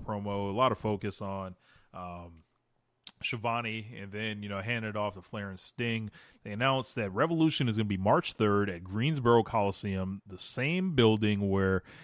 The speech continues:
he wrestled the Nature Boy Ric Flair in nineteen eighty-eight. Flair was looking, he was struggling with his words. But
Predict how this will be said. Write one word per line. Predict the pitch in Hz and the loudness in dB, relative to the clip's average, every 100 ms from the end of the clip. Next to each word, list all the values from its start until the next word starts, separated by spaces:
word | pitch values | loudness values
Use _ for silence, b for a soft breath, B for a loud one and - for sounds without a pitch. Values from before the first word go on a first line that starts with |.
| B B | B B
he | 117 | 4
wrestled | 160 160 156 | 4 4 -2
the | |
Nature | 143 147 - | 0 2 2
Boy | 117 120 | 2 6
Ric | 120 117 - | 6 4 0
Flair | 101 107 107 | 0 4 4
in | 101 | 4
nineteen | 104 107 110 101 | 2 0 0 -2
eighty-eight. | 90 90 120 120 117 _ _ | -2 2 4 6 4 _ _
Flair | - 123 143 135 131 | -4 2 6 6 6
was | 110 101 107 104 101 95 90 | 2 2 4 6 4 0 -4
looking, | 98 113 - 110 104 101 98 92 90 - _ _ _ - b b b b | 0 0 0 -2 0 -2 -4 -4 -6 -10 _ _ _ -20 b b b b
he | 147 | 2
was | 175 139 | 6 4
struggling | - 160 156 135 127 | 4 6 6 6 2
with | 117 | 2
his | 110 | 2
words. | 98 95 87 82 87 - _ _ _ _ - _ _ | 0 0 -2 -4 -8 -10 _ _ _ _ -20 _ _
But | 107 147 113 | 4 6 6